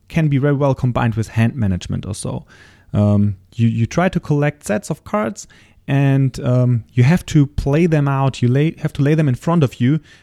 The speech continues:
um, to get points or so. And, um, yeah, however, the more of a, of a set that you, you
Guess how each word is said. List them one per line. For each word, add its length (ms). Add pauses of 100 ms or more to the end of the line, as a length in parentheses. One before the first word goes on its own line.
(120)
um, 240
to 140
get 200
points 320
or 80
so. 240 (520)
And, 600
um, 480 (100)
yeah, 160 (120)
however, 400
the 100
more 320
of 260
a, 300 (140)
of 160
a 40
set 240
that 120
you, 260 (280)
you 140